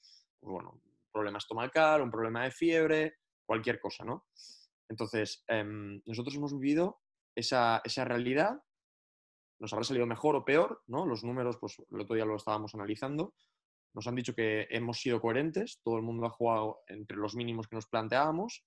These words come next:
algunos jugadores estarán más contentos o menos, pero hemos sido una, un equipo de catorce, ¿no? ¿Qué sucede?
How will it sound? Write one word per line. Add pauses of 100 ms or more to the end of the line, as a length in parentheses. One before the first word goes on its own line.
algunos
jugadores
estarán
más
contentos
o
menos,
pero
hemos
sido
una, (200)
un
equipo
de
catorce,
¿no? (800)
¿Qué
sucede?